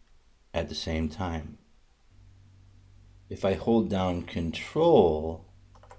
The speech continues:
from the rotate and skew mode, my rotation will be constrained to fifteen degrees around three hundred and sixty degrees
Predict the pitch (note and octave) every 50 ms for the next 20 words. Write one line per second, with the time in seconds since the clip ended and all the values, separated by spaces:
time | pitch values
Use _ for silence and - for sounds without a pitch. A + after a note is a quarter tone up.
0 | - _ - _ _ - - - - - - - - G2 F#2 F#2 F2+ F2 F2 F2
1 | D2 D2 D#2 D#2+ E2 F2 E2+ E2+ E2 D#2+ D#2 F2 F#2+ G2 G2 F#2+ - - F2+ F2
2 | E2 - D2+ D#2 D#2+ D#2+ - - - - E3 F#3 F#3+ E3 C#3 F2+ D#2+ D#2 D2+ D2+
3 | D2+ D2+ E2 - - - - - - - _ _ - - - - _ _ - -
4 | - - F#2+ F2+ F2 E2+ E2+ E2+ E2+ - - - B2+ C3 C3+ - - F2 E2+ E2
5 | E2 E2 D#2+ D#2+ F2 F2 E2+ E2 - E2 E2 - - - - F#2 F2+ F2 F2 E2
6 | - - - - F2 D#2+ - - - F#2 E2+ - - - - F#2 E2+ D#2+ D2+ D2+
7 | D2+ - F#2 F#2 F2+ E2+ D#2+ D#2 D2+ - - - - - - - - - - _
8 | - - - - - F2 E2 E2 E2+ E2 D#2+ D#2+ D#2+ D#2 D2+ - - - - -
9 | - E2 D2+ E2 E2 D#2 D2 D2 D2+ D2 - - E2+ E2 - - E2 D#2 D2+ D2+
10 | D#2 D#2 D#2 D#2 D2+ - -